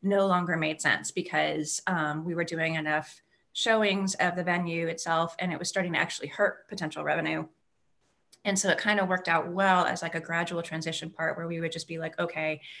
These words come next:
we'll only open up, like, certain weekends for, uh, vacation rental. And then the rest of the time it would be, um, we'll say it's for venue purposes." And it just kinda, it kinda, um, I would say evolved naturally that way.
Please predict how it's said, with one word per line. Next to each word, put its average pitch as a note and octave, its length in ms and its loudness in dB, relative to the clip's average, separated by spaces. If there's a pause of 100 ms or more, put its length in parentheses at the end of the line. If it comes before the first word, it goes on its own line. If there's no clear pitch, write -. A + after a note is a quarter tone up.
(760)
we'll A3 160 4
only G#3+ 260 6
open G3 240 4
up, F#3 200 4
like, E3+ 200 4
certain F3 400 2
weekends D#3 680 0
for, D#3+ 720 2
uh, E3 220 2
vacation D#3+ 380 -2
rental. D#3 240 -2
And D#3+ 100 -2
then D#3+ 80 -4
the D#3+ 80 -6
rest D#3 220 -2
of D3+ 60 -10
the - 40 -8
time D3 260 -2
it D3+ 140 0
would D3+ 120 0
be, D3 560 -6
um, D3 460 -4 (500)
we'll D#3 140 -6
say D3 280 -2
it's - 180 -2
for D#3 260 -2
venue D3+ 340 -6
purposes." - 580 -8
And D#3+ 100 -6
it D#3 60 -6
just - 360 -6
kinda, D#3+ 400 -4 (1200)
it G#3+ 80 -8
kinda, A#3+ 480 2
um, D#3+ 440 -4 (240)
I F#3 40 -2
would F3 100 -4
say E3+ 120 -2
evolved E3 420 0
naturally A3 600 -4
that G#3+ 200 0
way. B3+ 300 0